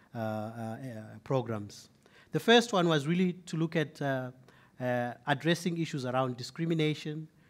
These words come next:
prejudice, and moral loading, especially from the healthcare, uh, worker perspective. And it was noted that discrimination, prejudice, and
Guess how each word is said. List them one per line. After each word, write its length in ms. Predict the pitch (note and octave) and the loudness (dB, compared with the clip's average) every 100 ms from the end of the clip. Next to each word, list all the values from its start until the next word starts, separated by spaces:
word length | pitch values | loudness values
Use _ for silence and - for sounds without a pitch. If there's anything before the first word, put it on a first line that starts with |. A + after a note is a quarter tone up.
| _ _ | _ _
prejudice, 720 | - F3 D#3 D3+ D#3+ D#3+ - - | 2 4 4 0 -2 -4 -12 -6
and 280 | B2+ B2 B2+ | -4 -2 0
moral 280 | C#3+ D3+ C#3 | 4 4 6
loading, 460 | C#3 C3+ B2 A#2 D3 | 4 0 -2 -4 -8
especially 460 | C#3+ - F3+ F3+ D#3+ | -8 -2 -2 0 -2
from 320 | - C3 C3 - - - _ | -4 -4 -6 -10 -20 -20 _
the 80 | C#3+ | -2
healthcare, 960 | C#3+ D3+ D3+ E3 - - D3+ C#3+ C#3 C3+ - - _ | 2 2 0 -14 -16 -6 -2 0 -2 -6 -14 -20 _
uh, 360 | C3+ B2 A#2+ B2 - | 0 2 2 -2 0
worker 360 | C#3 D3+ D3 | 2 2 2
perspective. 680 | C3+ B2+ - C3+ - B2 G#2 - - _ _ _ _ _ _ - | -2 -4 -4 -4 -6 -10 -14 -14 -20 _ _ _ _ _ _ 0
And 140 | E3+ | 2
it 80 | F3 | 4
was 200 | E3 C#3+ | 2 6
noted 500 | F#3+ G#3 G#3 F3+ C#3+ | 8 8 6 -2 2
that 340 | D3 D3 - - - _ _ _ _ _ _ _ _ _ _ _ - | 2 2 0 -20 -20 _ _ _ _ _ _ _ _ _ _ _ -6
discrimination, 800 | D#3 - A3 G#3 F#3+ F#3 F3+ F3 | -4 2 4 6 6 4 0 2
prejudice, 640 | F3+ E3 C#3+ D3+ C3+ - D#3+ | 2 0 0 -4 -4 -4 4
and 480 | D#3 E3 D#3+ - | 6 6 4 -2